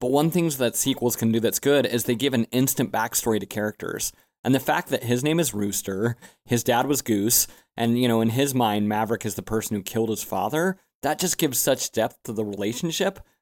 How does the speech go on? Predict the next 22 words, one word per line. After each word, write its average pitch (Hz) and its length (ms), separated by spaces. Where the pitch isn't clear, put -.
and 113 80
that's 127 220
really 147 160
what 120 160
makes 107 240
it - 100
tick. 107 400
So - 200
I 196 80
think 226 320
we 139 100
talked 165 240
about 110 160
Jennifer 120 280
Connelly 120 500
and 104 120
that 104 140
relationship 113 600
and 107 100
that 104 140
being 127 120
important, 127 460